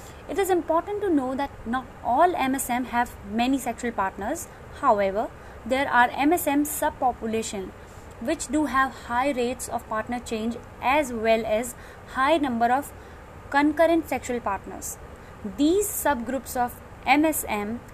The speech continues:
who often engage in anal sex with multiple partners are at particularly high risk. As per the National Integrated Biological and Behavioral Surveillance, I B B S,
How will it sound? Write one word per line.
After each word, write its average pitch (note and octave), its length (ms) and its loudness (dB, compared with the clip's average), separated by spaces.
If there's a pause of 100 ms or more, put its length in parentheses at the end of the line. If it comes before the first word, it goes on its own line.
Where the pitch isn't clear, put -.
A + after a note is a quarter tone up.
(180)
who F4 220 4
often C#4 420 2
engage A#3 540 0
in B3 180 -4 (120)
anal D4 300 4
sex A#3+ 300 -2
with A#3+ 160 -2
multiple C#4 400 0
partners A3+ 560 -4
are A#3 180 2
at B3+ 100 0 (400)
particularly C#4+ 720 0
high A3+ 220 0
risk. F#3+ 300 -8 (500)
As A#3 260 4
per C#4+ 120 2
the C4 140 2
National B3 440 2
Integrated A#3 560 -4
Biological G#3+ 720 2
and A#3 200 0
Behavioral A#3+ 520 0
Surveillance, A#3 640 -2
I A#3+ 200 4
B B3 200 -2
B A#3 260 0
S, G3+ 240 -4